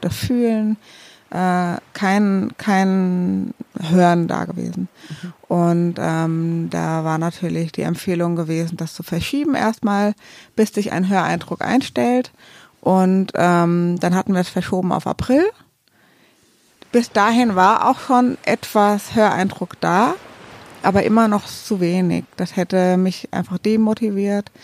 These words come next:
Speaker 1: gerade weil man ja da mit anderen frisch Implantierten zusammen ist, die schon dabei sind, Sprache zu trainieren,
Speaker 2: Mhm.
Speaker 1: Wortverstehen zu trainieren. Und bei mir ging's immer noch darum, überhaupt Töne wahrzunehmen.
Speaker 2: Mhm.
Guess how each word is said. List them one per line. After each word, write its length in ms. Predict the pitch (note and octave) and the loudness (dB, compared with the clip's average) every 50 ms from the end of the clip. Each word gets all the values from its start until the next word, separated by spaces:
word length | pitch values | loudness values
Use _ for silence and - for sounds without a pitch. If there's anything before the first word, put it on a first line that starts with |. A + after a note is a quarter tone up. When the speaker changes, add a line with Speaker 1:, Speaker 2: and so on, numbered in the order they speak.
| - - - - _ | -20 -20 -20 -20 _
Speaker 1:
gerade 320 | - - F3+ F#3+ F#3+ F#3+ | -4 0 2 2 4 4
weil 140 | F3+ F3+ F3+ | 2 2 2
man 120 | F#3 F#3 F3+ | 4 2 2
ja 60 | F3 - | 0 2
da 200 | - F#3 F3 F3 | 2 2 2 2
mit 140 | F3 F3 - | 2 0 0
anderen 360 | - F3 G3+ A3 A3+ A3 A3 | 0 0 2 2 2 2 0
frisch 280 | G#3+ - - A#3 - - | 0 0 -2 -2 -2 -2
Implantierten 680 | - G#3+ G#3 - G#3 G3 G3 - A#3 G#3 G#3 - A3 | -2 -2 -2 0 -2 -2 -2 0 -2 -2 0 -2 -4
zusammen 420 | - - F#3+ F#3+ F3+ F3 F#3 F#3+ F#3+ F#3+ F#3+ | -4 -4 -2 0 2 2 2 2 2 0 -2
ist, 80 | F#3+ - - - | -4 -6 -6 -8
die 140 | F3+ F3 - - - | -8 -8 -8 -12 -8
schon 380 | - G3+ F3+ F3 F3 D#3+ F3+ - - - - - - - | -4 -2 0 0 0 0 -2 -6 -12 -18 -20 -20 -10 -6
dabei 360 | F3+ F3 - E3 E3+ F3 F3+ | -4 0 2 2 2 2 2
sind, 260 | F3 F3+ F3+ F3+ F3+ | 2 0 -2 -2 -4
Sprache 440 | - - - - D3+ F3+ - - G#3+ | -6 -6 -2 0 0 0 2 0 -2
zu 100 | - G#3+ | -2 -4
trainieren, 720 | - - - G3 G3 F#3+ F#3+ F#3+ F#3 F#3 F#3 F#3+ F#3+ F#3 | -6 -4 -2 0 0 2 2 2 2 2 2 2 2 0
Speaker 2:
Mhm. 300 | F3+ F#3 - - - - | 0 -4 -6 -12 -2 2
Speaker 1:
Wortverstehen 640 | G3 E3+ F3+ E3+ E3+ - G3 G3 - - F3+ F3+ F#3 | 2 4 4 2 0 0 -2 -2 -2 -4 -2 -2 -2
zu 160 | - - F#3+ | -2 -4 -8
trainieren. 480 | - - - F3 E3+ E3+ E3+ D#3+ F3 F#3 - - - - - - - - | -10 -8 -6 -4 -4 -2 -2 -4 -4 -6 -8 -12 -18 -20 -20 -20 -12 -8
Und 120 | - F3+ | -4 0
bei 120 | G3+ F3+ | 2 4
mir 180 | F3+ F#3+ G3 F#3+ | 4 4 2 2
ging's 280 | - F#3 F#3+ F3+ - - | 0 -2 -4 -4 -4 -4
immer 240 | - G3+ G3 F#3+ F#3 | -2 0 2 2 4
noch 180 | F3 E3+ - | 2 2 0
darum, 340 | - - E3+ D#3+ B2 E3+ F3 | 2 0 0 0 0 -2 -2
überhaupt 440 | - - E3 D#3+ E3 E3+ D#3+ - - | -2 -2 -4 -2 -2 -2 -4 0 0
Töne 360 | - - G#3 A3+ B3+ A3 D#3 D#3 | 2 2 4 4 4 4 2 0
wahrzunehmen. 680 | D2+ D3+ E3+ E3+ - - F#3+ G3 F#3+ F#3+ G#3 A#3+ D4 - _ _ _ - - | 0 -2 -2 -4 -4 -4 -4 -2 -2 0 0 -2 -2 -4 _ _ _ -8 -4
Speaker 2:
Mhm. 260 | A3 D#3 B2+ C3+ C#3 | -4 -2 -2 -4 -6